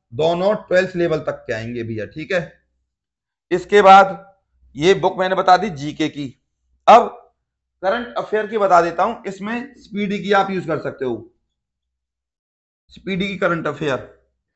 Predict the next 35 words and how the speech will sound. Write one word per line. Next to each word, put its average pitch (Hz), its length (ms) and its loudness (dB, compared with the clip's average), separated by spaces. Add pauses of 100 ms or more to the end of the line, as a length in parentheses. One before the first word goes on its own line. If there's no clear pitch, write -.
(320)
मैथ 190 260 0
के 208 100 -2
बारे 196 260 6
में 190 120 -2
आपको 190 200 -2
सबको 175 240 -8
पता 170 200 -2
ही 170 140 0
है, 202 200 -4 (500)
आरएस 165 340 2
यादव 175 260 2
का 180 140 4
मैथ 202 280 2 (1500)
और 202 540 8
रीजनिंग। 196 500 -8 (180)
आप 170 400 0 (580)
रीजनिंग 180 420 -12
की 208 60 -8
अगर 196 200 -6
आपको 185 220 -6
तैयारी 180 360 -4
करनी 165 320 -10
है, 170 220 -10
तो 180 80 -14
रीजनिंग 156 340 -16
के 160 60 -14
बारे 156 220 -6
में - 60 -18
सबसे 165 220 -20
बेस्ट 135 420 -12
बुक 147 180 -20
मैं 143 60 -14
आपको 135 180 -14
बता 120 260 -8
दूं, 185 160 -12